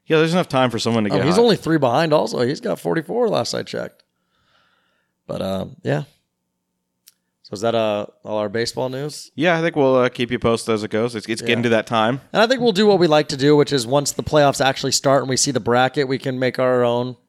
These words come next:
Speaker 2: predictions. I have a gut feeling where Andy's predictions might lead him, but you never know.
Speaker 1: Oakland.
Speaker 2: They,
Speaker 1: I, I think that'd be amazing.
Speaker 2: the way
Speaker 1: It
Speaker 2: Oakland's hitting. <laughs>
Speaker 1: Honestly, if, if the Dodgers got the World Series, lost again to Oakland, I'd be upset, but I'd be way less upset than the other two years.
Speaker 2: Yeah, Houston or,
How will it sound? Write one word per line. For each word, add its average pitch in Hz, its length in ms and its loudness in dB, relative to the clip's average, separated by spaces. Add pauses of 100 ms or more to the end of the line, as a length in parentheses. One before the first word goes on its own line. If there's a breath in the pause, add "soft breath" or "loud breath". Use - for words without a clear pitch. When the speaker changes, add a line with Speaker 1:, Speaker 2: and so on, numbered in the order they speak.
(260)
Speaker 2:
predictions. 117 500 -2
I 110 120 0
have 107 160 0
a 98 180 -6 (840)
gut 110 200 -4
feeling 113 260 -2
where 107 140 -4
Andy's 113 320 -6
predictions 104 460 -8
might 110 240 -8
lead 113 200 -6
him, 120 160 -6
but 104 300 -8 (300)
you 110 80 -16
never 104 180 -10
know. 107 220 -10 (1500)
Speaker 1:
Oakland. 98 340 -6 (1000 soft breath)
Speaker 2:
They, 156 80 -6
Speaker 1:
I, 139 80 2
I 139 240 0
think 151 140 0
that'd 135 140 4
be 107 100 4
amazing. 95 380 -2
Speaker 2:
the 104 60 -2
way 127 160 2
Speaker 1:
It - 20 4
Speaker 2:
Oakland's 151 360 0
hitting. 131 460 0
<laughs> - 80 -12
Speaker 1:
Honestly, 156 440 2
if, 127 220 0
if 117 200 -2
the 113 60 -12
Dodgers 123 300 0
got 123 140 0
the 123 60 -2
World 117 160 0
Series, 117 240 -2
lost 107 240 0
again 104 200 -4
to 104 80 -4
Oakland, 107 300 -2
I'd 107 200 -4
be 110 100 -2
upset, 107 440 -2
but 107 100 -2
I'd 98 140 0
be 101 80 -2
way 95 360 -2
less 92 260 -6
upset 92 320 -8
than 87 120 -14
the 90 100 -12
other 87 100 -10
two 92 140 -10
years. 85 360 -12
Speaker 2:
Yeah, 98 180 -8
Houston 107 380 -6
or, 95 280 -8